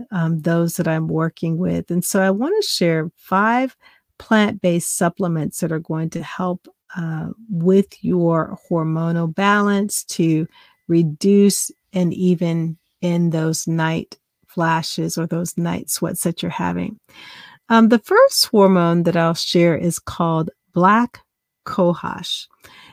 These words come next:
And this is a member of the buttercup family. It's a prominent role or has had a prominent role in traditional Native American medicine when it comes to supporting women's health.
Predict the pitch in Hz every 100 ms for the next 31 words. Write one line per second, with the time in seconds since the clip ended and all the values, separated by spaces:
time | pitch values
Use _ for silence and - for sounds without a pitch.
0 | _ 214 220 247 453 - 494 294 208 185
1 | 180 196 202 202 - 170 160 156 147 175
2 | 208 214 - - - _ 208 208 214 226
3 | 220 220 226 208 _ _ _ _ _ _
4 | _ - _ - 185 190 175 - - -
5 | 180 175 - - 214 208 214 196 - 175
6 | 170 185 190 196 190 165 160 196 - -
7 | 190 196 185 - - 185 190 185 175 226
8 | 180 175 180 180 180 _ - - - -
9 | 196 196 - 175 151 180 - 190 180 156
10 | 160 165 175 185 170 165 160 160 170 185
11 | 196 - 170 156 147 151 170 190 - 240
12 | 294 381 269 175 196 - 180 180 - 175
13 | - 170 - 180 175 185 175 170 165 160
14 | - - 165 214 349